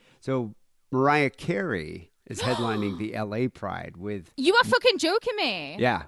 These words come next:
Speaker 1: with Megan Thee Stallion. They're, they're co-headlining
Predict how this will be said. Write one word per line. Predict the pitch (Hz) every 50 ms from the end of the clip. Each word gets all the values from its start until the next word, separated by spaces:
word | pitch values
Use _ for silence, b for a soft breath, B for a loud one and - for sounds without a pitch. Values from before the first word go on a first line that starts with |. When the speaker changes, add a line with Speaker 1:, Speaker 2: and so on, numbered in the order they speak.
| -
Speaker 1:
with | - 123 135 117 104
Megan | 123 127 135 139 147 127 160 156 147 143 127 98 95
Thee | 104 123 127 127 131 127 117
Stallion. | - - - 139 120 113 104 98 95 85 71 73 - - 87 - _ _ _ _ _ _ -
They're, | 107 110 107 95
they're | 95 117 113 110 98 87 - _ - - - - - - - - - -
co-headlining | - 120 113 104 110 110 95 98 95 95 90 85 82 80 80 78 78